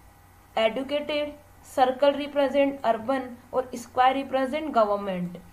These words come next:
ठीक है, triangle किसको represent कर रहा है, educated को, और circle,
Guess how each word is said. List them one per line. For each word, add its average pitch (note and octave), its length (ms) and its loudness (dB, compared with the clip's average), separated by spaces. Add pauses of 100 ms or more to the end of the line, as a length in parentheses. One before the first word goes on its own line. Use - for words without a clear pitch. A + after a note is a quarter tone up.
(280)
ठीक D4 140 -6
है, D#4 60 4
triangle C4+ 400 2
किसको D#4+ 260 -6
represent D#4+ 520 0
कर D4+ 100 0
रहा B3+ 120 2
है, - 260 -4
educated B3 680 -2
को, A#3+ 180 -4 (640)
और B3+ 120 4
circle, C#4 580 2